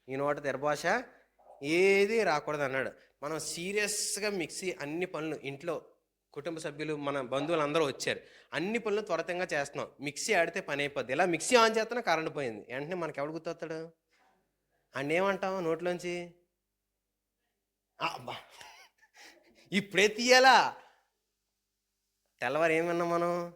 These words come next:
"నీ నోట ఏది రాకూడదు." మనం వినిన దానిని నడుచుటకు ఎప్పుడైతే మనం ప్రయత్నం చేస్తామో, అది మనల్ని పాపం అంటే ఏంటో తెలుసుకోగలిగేలా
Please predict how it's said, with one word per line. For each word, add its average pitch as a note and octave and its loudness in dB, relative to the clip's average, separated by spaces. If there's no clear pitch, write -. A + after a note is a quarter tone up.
"నీ C3+ -2
నోట D3+ 2
ఏది E3+ 2
రాకూడదు." A#2 -2
మనం G#2+ -14
వినిన B2 -8
దానిని D#3+ -4
నడుచుటకు D#3+ -6
ఎప్పుడైతే C3+ -8
మనం C3 -6
ప్రయత్నం A2+ -8
చేస్తామో, B2 -2
అది B2+ -4
మనల్ని B2 -2
పాపం E3+ 2
అంటే F#3 -2
ఏంటో D3 -2
తెలుసుకోగలిగేలా D3 -4